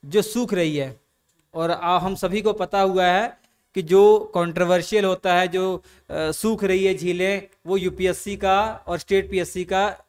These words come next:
फेवरेट क्वेश्चन हो सकता है। तो माली ये देश है ना, माली,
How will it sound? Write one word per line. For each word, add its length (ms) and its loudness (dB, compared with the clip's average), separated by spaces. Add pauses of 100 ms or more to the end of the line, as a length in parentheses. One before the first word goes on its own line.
(120)
फेवरेट 440 -2
क्वेश्चन 260 -6
हो 100 -8
सकता 300 -12
है। 160 -12 (580)
तो 80 -4
माली 360 0
ये 180 2
देश 280 0
है 60 -2
ना, 200 -8 (880)
माली, 480 0